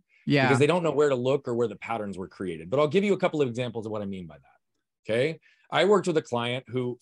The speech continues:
Speaker 2: for five years, it took him five years to build his first million dollars in his business. By the way, that's not bad. Five years to a million bucks. Many people would be like,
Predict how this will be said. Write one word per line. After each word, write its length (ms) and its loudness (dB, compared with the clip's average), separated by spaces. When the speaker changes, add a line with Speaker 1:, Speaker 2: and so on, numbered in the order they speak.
Speaker 2:
for 180 -4
five 360 2
years, 560 -6
it 100 -2
took 160 2
him 140 0
five 400 2
years 320 0
to 80 -8
build 220 0
his 140 -8
first 320 -6
million 300 -4
dollars 300 -2
in 80 -8
his 80 -8
business. 500 -14
By 100 2
the 60 4
way, 80 6
that's 160 2
not 180 0
bad. 380 -2
Five 200 4
years 260 4
to 100 -2
a 20 0
million 240 -2
bucks. 220 -2
Many 340 -4
people 160 -6
would 80 -2
be 60 -6
like, 140 -8